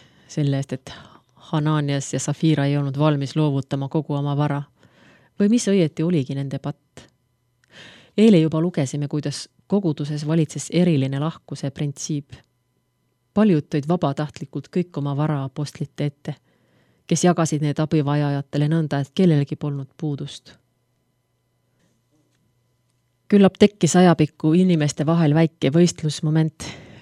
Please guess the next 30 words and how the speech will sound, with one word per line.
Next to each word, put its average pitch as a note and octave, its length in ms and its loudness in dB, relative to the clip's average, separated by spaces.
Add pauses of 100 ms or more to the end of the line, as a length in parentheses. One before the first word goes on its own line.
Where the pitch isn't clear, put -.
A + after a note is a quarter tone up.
(120)
kes F3 180 4
rohkem D#3+ 460 2
kingib, D#3 380 -2 (500)
ja E3 80 -2
nii F#3 160 6
sattusid F3 400 0
annetajate D#3 640 0
hulka D#3+ 340 -2
ka D3+ 140 -2
sellised, D3+ 400 4
kes D3+ 200 -4
polnud D3+ 360 -2
kõige D#3+ 320 2
heldema D3+ 400 6
iseloomuga, C#3+ 720 -2 (580)
kuid E3+ 160 2
soovisid D#3 480 2
heas E3 240 2
kirjas D3 400 2
olla. C3+ 220 -6 (1900)
Mis A3+ 160 0
ajendas F3+ 440 4
seda F#3 320 6
abielupaari D3+ 680 4
oma E3 200 4
talu E3+ 280 2
müüma? C#3 360 0 (800)
Hananias F3+ 580 6
ja D#3+ 100 4
Safira E3 540 4